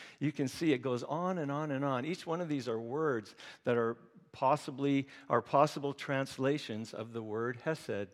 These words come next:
And you can see there, there are words like gracious, merciful are there, kindness. Um, there are a lot of compound words. Loving kindness, abundantly generous,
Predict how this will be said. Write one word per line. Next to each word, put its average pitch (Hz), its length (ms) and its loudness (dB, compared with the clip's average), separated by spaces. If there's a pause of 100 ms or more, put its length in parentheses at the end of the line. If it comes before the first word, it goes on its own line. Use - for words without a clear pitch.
(440)
And 147 120 0
you 175 80 -2
can 170 140 0
see 185 260 2
there, 135 320 10
there 135 220 8
are 127 80 6
words 139 420 6
like 113 240 8 (400)
gracious, 135 800 2
merciful 127 800 -2
are 127 120 0
there, 123 420 2 (200)
kindness. 131 1000 -2 (960)
Um, 101 420 -8 (640)
there 147 100 0
are 147 40 4
a 147 40 2
lot 196 240 2
of 240 100 2
compound 165 720 4
words. 95 540 -6 (460)
Loving 170 420 4
kindness, 117 720 0
abundantly 156 720 2
generous, 101 800 -6